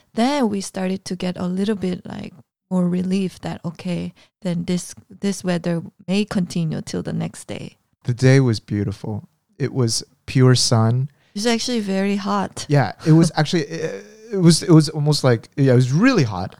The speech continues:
Speaker 1: <laughs>
Speaker 2: But we were so, uh, we made the decision, you know what? Even if it's, 'cause the forecast was, like, cloudy with sun, one thing that we were considering was just going without any,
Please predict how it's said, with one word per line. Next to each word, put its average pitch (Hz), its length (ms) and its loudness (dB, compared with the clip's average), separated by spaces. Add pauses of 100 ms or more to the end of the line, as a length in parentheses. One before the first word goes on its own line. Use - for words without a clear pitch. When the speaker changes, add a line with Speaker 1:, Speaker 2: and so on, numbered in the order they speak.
(160)
Speaker 1:
<laughs> - 400 -2
Speaker 2:
But 175 100 8
we 165 200 8
were 180 180 8
so, 175 580 4
uh, 143 240 2
we 143 140 2
made 156 220 0
the 147 60 -4
decision, 127 520 2
you 113 120 4
know 104 120 2
what? 127 320 6 (1700)
Even 143 200 6
if 139 200 6
it's, - 580 0 (240)
'cause 127 280 2 (100)
the 113 180 2
forecast 131 580 0
was, 107 220 -6
like, 107 300 -8 (420)
cloudy 123 460 2
with 113 240 -2
sun, 117 600 -2
one 127 380 2
thing 135 240 0
that 120 180 -2
we 110 160 -2
were 113 260 2
considering 120 480 -2
was 104 160 -4
just - 340 -2
going 117 240 2
without 110 340 0
any, 107 220 -2